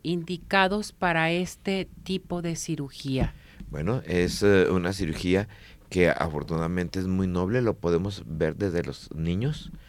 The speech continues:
Speaker 2: es, eh, más frecuente en la persona adulta. Por lo general las personas de los treinta a los sesenta años acuden mucho con nosotros para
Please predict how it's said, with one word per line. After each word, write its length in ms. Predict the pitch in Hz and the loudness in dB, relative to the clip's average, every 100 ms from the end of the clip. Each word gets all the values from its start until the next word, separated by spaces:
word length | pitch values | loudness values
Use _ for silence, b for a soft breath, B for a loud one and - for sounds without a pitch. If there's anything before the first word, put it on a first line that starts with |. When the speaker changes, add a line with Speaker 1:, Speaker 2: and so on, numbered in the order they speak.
| B B - | B B 4
Speaker 2:
es, 340 | 87 90 - | 6 6 2
eh, 220 | 92 90 | 4 4
más 240 | 85 87 90 | 4 2 0
frecuente 580 | 98 - 87 82 101 - | -2 -2 -4 0 -2 -2
en 160 | 85 71 | -4 -4
la 80 | |
persona 600 | 69 - - 78 87 90 - | -4 -6 -4 -4 -2 -2 -4
adulta. 600 | 73 67 73 80 101 120 b b b - | -8 -6 -4 -4 -2 -4 b b b -2
Por 120 | 90 | -2
lo 80 | 85 | 0
general 380 | 87 85 82 92 | 0 2 2 0
las 120 | 90 | -2
personas 560 | 71 71 90 90 85 B B B - | -6 -4 -2 -2 -6 B B B 0
de 160 | 85 | 2
los 260 | 80 78 - | 2 0 -2
treinta 600 | 82 92 98 95 95 82 | 2 4 4 2 0 0
a 80 | 87 | -2
los 160 | 78 76 | -6 -6
sesenta 600 | 71 85 85 80 90 87 | -4 -2 -2 -2 0 0
años 340 | 85 85 - | -2 -4 -6
acuden 400 | - - 85 90 87 | -10 -2 -2 0 -2
mucho 260 | 82 92 | -2 -4
con 200 | - 78 | -4 -4
nosotros 400 | 76 85 82 92 | -4 -6 -4 -6
para 320 | - 73 73 | -4 -2 -2